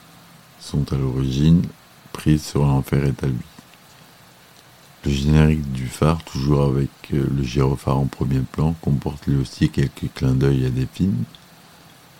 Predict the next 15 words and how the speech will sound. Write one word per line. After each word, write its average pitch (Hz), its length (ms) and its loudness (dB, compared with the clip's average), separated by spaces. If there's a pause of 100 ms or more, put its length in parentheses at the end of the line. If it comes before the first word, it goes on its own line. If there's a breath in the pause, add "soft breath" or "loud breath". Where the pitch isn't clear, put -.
Rasta 69 420 0
Rocket, 67 460 0 (180)
la 65 140 -2
voiture 67 480 -2
dévale 65 400 0
une 64 160 -2 (140)
piste 65 240 -4
de 71 60 0
bobsleigh 67 680 0
en 69 120 -2
suivant 65 360 -2
de 67 80 -2
près - 240 -2
une 69 100 2
équipe. 104 480 0